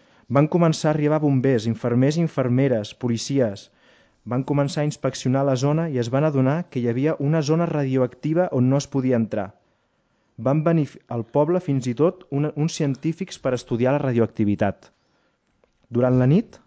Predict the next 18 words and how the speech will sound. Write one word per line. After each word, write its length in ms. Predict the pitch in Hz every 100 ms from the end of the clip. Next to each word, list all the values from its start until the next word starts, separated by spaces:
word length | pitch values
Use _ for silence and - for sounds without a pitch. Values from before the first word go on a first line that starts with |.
| _
la 140 | 120
radioactivitat 880 | 120 127 123 127 - 127 123 139 156
va 80 | 156
fondre 380 | - 165 180 170
tot 140 | 160 151
el 120 | 143
vidre 300 | 156 165 165
que 120 | 139
tenia 260 | 135 139 151
el 80 | 139
vidrier 320 | 131 127 143
en 120 | 147
el 60 | 127
forn 420 | - 139 120 101 - - -
i 60 | 110
va, 140 | 123 - -
i 140 |
va, 80 | 117